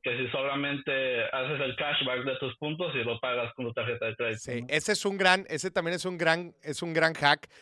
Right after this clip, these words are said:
Speaker 2: No todos los puntos y beneficios y programas de rewards y lealtad, no todos funcionan igual. Hay que saber entenderlos. Y ahorita también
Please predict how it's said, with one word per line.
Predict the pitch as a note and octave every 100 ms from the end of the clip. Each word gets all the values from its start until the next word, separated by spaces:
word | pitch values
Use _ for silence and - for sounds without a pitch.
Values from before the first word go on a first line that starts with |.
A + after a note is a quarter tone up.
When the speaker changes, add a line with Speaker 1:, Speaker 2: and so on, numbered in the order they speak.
| _
Speaker 2:
No | D3 E3+
todos | F3+ A3 A3+
los | B3 G#3+
puntos | - F#3+ G3+ G#3+ A3+ A3 -
y | F#3
beneficios | D#3 D3+ C#3+ F3 - G#3+ G3+ -
y | E3
programas | - D3+ C#3+ D#3 F#3 F#3+ E3
de |
rewards | F3 D3+ C#3 B2 D#3 F#3 - -
y | D#3+
lealtad, | C3+ B2 - E3 F#3 _ - - _ _ _
no | B2+ C3+ D3+
todos | - G#3 A#3+
funcionan | - G3+ E3 G3 F#3 G3+
igual. | D#3 D#3+ A2 - _
Hay | - C3+
que | B2+ F#3
saber | - E3+ E3
entenderlos. | F#3 F#3+ F3 D3 D3+ D3+ F#3 F#3 - - - -
Y |
ahorita | D3 D#3 G#3
también | G3+ F3+ E3+